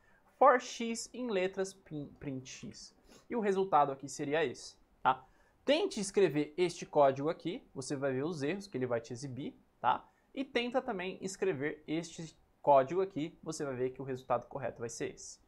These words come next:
beleza? Então, basicamente, é assim que vai funcionar as questões da banca cesp, ok? Sempre dessa forma, ok? Ela vai ver se você sabe a sintaxe,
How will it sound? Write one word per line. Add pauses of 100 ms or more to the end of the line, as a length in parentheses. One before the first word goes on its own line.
(240)
beleza? (340)
Então, (100)
basicamente,
é
assim
que
vai
funcionar
as
questões
da
banca
cesp, (300)
ok? (240)
Sempre
dessa
forma, (1040)
ok?
Ela
vai
ver
se
você
sabe
a
sintaxe,